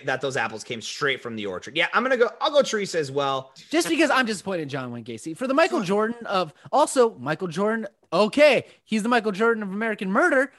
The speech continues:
Speaker 2: Why didn't he enjoy the twenty-three delicious flavors that are in a Doctor Pepper?
Speaker 1: Interesting, isn't
Speaker 2: There we
Speaker 1: it?
Speaker 2: go. Yeah.
Speaker 1: <sighs>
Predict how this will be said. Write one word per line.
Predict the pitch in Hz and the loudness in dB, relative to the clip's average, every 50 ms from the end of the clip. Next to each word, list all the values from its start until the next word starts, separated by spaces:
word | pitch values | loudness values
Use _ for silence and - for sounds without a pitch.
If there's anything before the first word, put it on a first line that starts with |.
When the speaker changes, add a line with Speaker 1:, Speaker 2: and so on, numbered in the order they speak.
| _ _ | _ _
Speaker 2:
Why | - 139 160 170 | -2 0 0 0
didn't | 175 175 170 | 0 -2 -4
he | 190 226 214 180 214 | -4 -4 -6 -6 -8
enjoy | 196 160 175 196 190 185 | -6 -2 2 2 2 2
the | 165 165 | 0 -4
twenty-three | - - - 156 175 233 262 220 - 320 381 415 415 381 330 285 294 - - _ _ _ | -6 -4 -4 -2 0 0 0 0 2 4 6 6 8 8 8 6 4 2 -2 _ _ _
delicious | 226 220 220 220 208 - 202 - | 0 2 2 2 0 0 -8 -8
flavors | - 240 240 233 214 196 170 156 | -2 0 0 2 2 0 -2 -2
that | 185 175 | -4 -2
are | 170 170 | -2 -4
in | 170 165 | -4 -6
a | 156 | -4
Doctor | 156 165 156 147 - | -4 -4 -4 -4 -6
Pepper? | 147 156 151 - - - | -8 -8 -8 -10 -14 -20
Speaker 1:
Interesting, | - - 135 - - 92 87 80 - - - - - - - _ _ _ _ _ _ _ _ 135 | -20 -20 -20 -20 -20 -20 -20 -20 -20 -20 -20 -20 -20 -20 -20 _ _ _ _ _ _ _ _ _
isn't | 110 110 139 143 120 98 90 | -10 -8 -8 -8 -8 -12 -12
Speaker 2:
There | 87 82 | -14 -14
we | 82 | -16
Speaker 1:
it? | 82 - | -14 -14
Speaker 2:
go. | 123 131 139 131 107 90 _ _ _ _ _ _ _ - | -14 -14 -12 -14 -16 -18 _ _ _ _ _ _ _ -12
Yeah. | 117 135 131 113 | -10 -10 -10 -10
Speaker 1:
<sighs> | 107 | -12